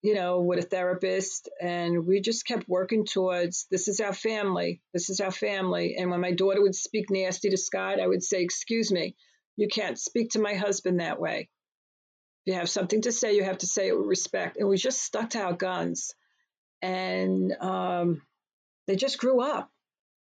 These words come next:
Now my girls are sisters. I mean, like,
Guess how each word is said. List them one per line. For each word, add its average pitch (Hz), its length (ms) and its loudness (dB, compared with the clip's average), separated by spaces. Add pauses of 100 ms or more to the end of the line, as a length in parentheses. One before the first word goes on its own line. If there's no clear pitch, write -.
(200)
Now 190 200 -2
my 240 140 0
girls 214 460 0
are 170 400 -2 (520)
sisters. - 920 -2 (160)
I 190 80 -4
mean, 180 200 0
like, 170 200 -4